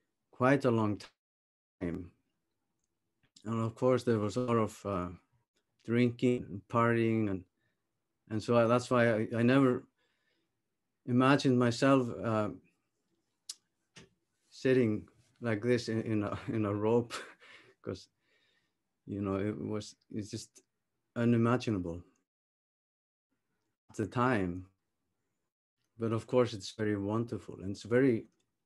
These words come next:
rare. But Dogen, I, you know, in the Mountains and Water Sutra, he said something really interesting.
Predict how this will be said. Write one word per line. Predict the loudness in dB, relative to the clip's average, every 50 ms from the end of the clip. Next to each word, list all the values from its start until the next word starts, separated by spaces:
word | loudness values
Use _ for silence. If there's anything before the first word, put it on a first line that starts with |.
| _ _ _ _ _ _ _ _ _ _ _ _ _ _ _ _ _ -12
rare. | -8 -4 -2 0 0 0 0 0 -2 -4 -6 -12 _ _ _ _ _ _ _ _ _ _ _ _ _ _ _ _ _ _ _ _ _ _ _ _ _ _ _ _ _ _ _ _ _ _ _ _ _ _ _ _ _ _ _ _ _ _ _ _ _ _ _ _ _ _ _ _ _ _ _ _ _ _ _ _ _ _ _ _ _ _ _ _ _ _ _ -2
But | -2 -2 0 4
Dogen, | 6 6 6 6 6 6 6 6 4 2 -2 -8 -12 -2 2
I, | 4 4 4 4 0 -12 -20 -20 _ _ _ _ -4 0
you | 4 4 6
know, | 8 8 8
in | 8 8 8 8
the | 10 10
Mountains | 10 10 8 8 6 6 4 4 6 6
and | 4 6 6
Water | 6 4 4 4 2
Sutra, | 2 2 0 2 2 4 2 2
he | 2 2
said | 2 4 4 4 4 4
something | 4 4 4 4 4 4 2 4
really | 4 6 6 6 8 6 6 4
interesting. | 2 0 0 0 0 0 0 -4 -4 -4 -4 -6 -6 -6 -8